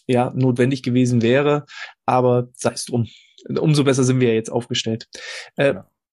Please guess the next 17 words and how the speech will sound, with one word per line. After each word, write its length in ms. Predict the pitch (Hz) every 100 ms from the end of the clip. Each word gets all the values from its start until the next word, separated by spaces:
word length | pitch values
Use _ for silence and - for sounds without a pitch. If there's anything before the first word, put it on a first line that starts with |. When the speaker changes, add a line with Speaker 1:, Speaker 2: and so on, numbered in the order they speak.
| _ _ _ -
Speaker 1:
Christian, 300 | 165 165 135
falls 380 | 147 156 - -
jetzt 420 | 147 135 - -
einer 220 | 135 147
von 160 | - 123
den 100 | 123
Zuhörern, 400 | - 180 175 143
ich 120 | 123
weiß, 160 | 139
dass 120 | 147 139
auch 180 | 131
viele 420 | - - 151 147 131
Branchenkolleginnen 1160 | - 131 151 160 147 139 131 147 156 151 147
und 140 | 135 123
Kollegen 540 | 131 127 139 151 143
mit 120 | 135
dazuhören, 1080 | 123 117 - - 190 208 156 165 160 165 165